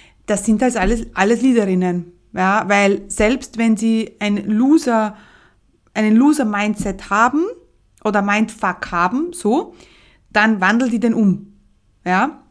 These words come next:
genau. Und wir fangen an mit dem großen Loser-Mindset oder Mindfuck,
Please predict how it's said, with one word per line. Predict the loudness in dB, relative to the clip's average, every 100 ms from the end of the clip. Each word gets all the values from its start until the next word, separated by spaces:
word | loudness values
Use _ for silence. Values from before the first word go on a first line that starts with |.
| _ _ _ _ _ _ -20 -20 -20 -4
genau. | -2 -2 -4 -14 -20 -20 -20 -6
Und | 2 4 4 2
wir | -2
fangen | 0 0 0 2
an | 2 4 2 0 -6
mit | -2 -2 -2 0
dem | 0 0
großen | 0 0 -2 0 2 4 2 -4 -20 -20 -2
Loser-Mindset | 4 6 6 6 2 -2 -2 -4 -4 -2 -2 -2 -4 -20 -20 _ _ _ _ _ _ _ _ _ _ _ _ _ _ _ _ _ _
oder | -4 -2
Mindfuck, | 0 -2 0 0 0 -2 -12